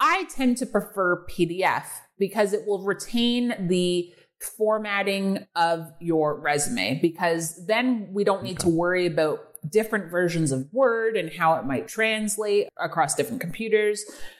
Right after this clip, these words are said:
Speaker 1: With a P D F, it's going to look the same mostly every time. So that's really what we're going for when we recommend P D F, but always provide or upload what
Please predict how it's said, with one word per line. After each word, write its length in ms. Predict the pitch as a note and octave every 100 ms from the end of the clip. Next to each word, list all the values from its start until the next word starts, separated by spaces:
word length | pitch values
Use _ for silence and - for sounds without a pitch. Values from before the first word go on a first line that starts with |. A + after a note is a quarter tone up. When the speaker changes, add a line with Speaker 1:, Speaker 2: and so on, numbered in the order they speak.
| _ _ _ -
Speaker 1:
With 260 | F3 G#3
a 60 | G#3
P 160 | G3+ F#3+
D 120 | G3+
F, 200 | A3 G#3+
it's 100 | F3
going 200 | F#3 E3+
to 60 |
look 320 | D#3 D#3+ - -
the 80 |
same 560 | D#3+ - D#3 D#3+ D#3 C#3
mostly 420 | D#3 D#3 D#3 G#2 A#2
every 140 | B2+
time. 160 | - - - C#4 C4
So 680 | - B3 A3+ G3 F#3+ F#3+ -
that's 260 | G3+ G#3 G#3
really 220 | A#3+ A3+
what 320 | A3 F#3 G3+
we're 120 | G3+
going 260 | E3+ F3+ F3+
for 240 | - F3+
when 360 | E3 D#3+ D#3 D#3+ - - - D#3
we 220 | E3 D#3
recommend 460 | D#3 D3+ D#3 D3+
P 140 | D3+ E3
D 140 | E3
F, 260 | C4+ D4 -
but 360 | F3+ E3+ F#3 - - - - - -
always 840 | A3 A3+ B3+ B3+ B3+ B3 G3+ - _ _ _
provide 920 | - F#3 F3+ F3 F3 F#3 F3 - D#3+ -
or 360 | F3+ E3 D#3+ -
upload 520 | E3+ - E3+ E3 E3
what 340 | D#3+ D#3+ -